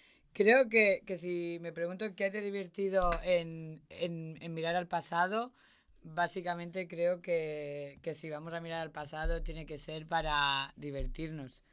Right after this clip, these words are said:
Y hago una pequeña reflexión, no tan filosófica quizás, pero un poco más sociológica,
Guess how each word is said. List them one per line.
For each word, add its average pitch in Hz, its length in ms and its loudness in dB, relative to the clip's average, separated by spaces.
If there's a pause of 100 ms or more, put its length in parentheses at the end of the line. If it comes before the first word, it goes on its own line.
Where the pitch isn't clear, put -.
(540)
Y 190 140 4
hago 202 260 10
una 269 340 4
pequeña 262 420 0
reflexión, 240 680 0
no 208 120 -2
tan 226 200 -2
filosófica 220 640 -2
quizás, 202 440 -2
pero 170 560 0 (460)
un - 40 -20
poco 214 220 -4
más 214 160 2
sociológica, 196 960 0